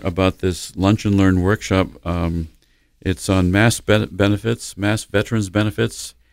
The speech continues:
and Medicaid and more. It's this coming Thursday, September twelfth at twelve o'clock.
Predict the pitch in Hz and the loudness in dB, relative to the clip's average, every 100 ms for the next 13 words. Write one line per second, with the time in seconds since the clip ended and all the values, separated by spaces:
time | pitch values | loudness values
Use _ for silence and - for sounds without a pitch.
0 | _ _ _ - 90 92 90 90 104 110 | _ _ _ -10 -6 -4 -2 0 0 0
1 | 104 101 95 90 95 110 117 - 90 - | 0 0 0 0 0 0 -2 -4 -8 -8
2 | - 98 98 - 101 104 - 95 101 101 | -10 -8 -8 -2 0 0 2 4 4 2
3 | 120 - 92 - 95 90 - 98 110 - | -4 -4 -6 -4 -4 -4 -4 -2 -2 -4
4 | - - 92 87 - 101 117 - | -10 -6 -4 -4 -8 -6 -6 -8